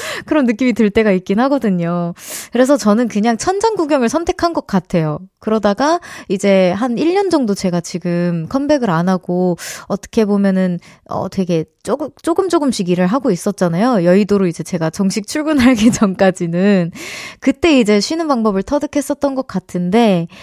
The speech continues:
어, 지금 그래서 뭔가 제가 추천해드리고 싶은 거는 그냥 되게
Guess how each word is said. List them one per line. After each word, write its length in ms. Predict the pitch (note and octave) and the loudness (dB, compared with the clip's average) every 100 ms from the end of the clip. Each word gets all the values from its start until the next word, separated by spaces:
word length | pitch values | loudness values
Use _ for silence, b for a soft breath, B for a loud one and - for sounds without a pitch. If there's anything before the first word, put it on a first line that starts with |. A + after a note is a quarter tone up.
| B B B | B B B
어, 520 | - F#3 F#3 F3+ F3+ F3 | 0 2 4 4 2 -2
지금 280 | - A#3 B3 | -4 0 2
그래서 520 | G#3 G3+ G3 G3+ F#3 - B B | 4 4 4 4 4 0 B B
뭔가 320 | F#3 F#3+ F#3 | -4 0 0
제가 240 | F3 G3 F3+ | 0 0 0
추천해드리고 680 | - B3+ F4 F4 C#4+ B3 A3 | -4 -4 0 0 0 0 -2
싶은 280 | G#3 A3+ G#3+ | -4 -6 -2
거는 280 | F3 A3+ | -2 -2
그냥 460 | G#3 A3 A3+ A3 G3+ | -4 0 2 2 -2
되게 520 | - G#3 G3 G#3 F#3+ | -2 -2 2 2 2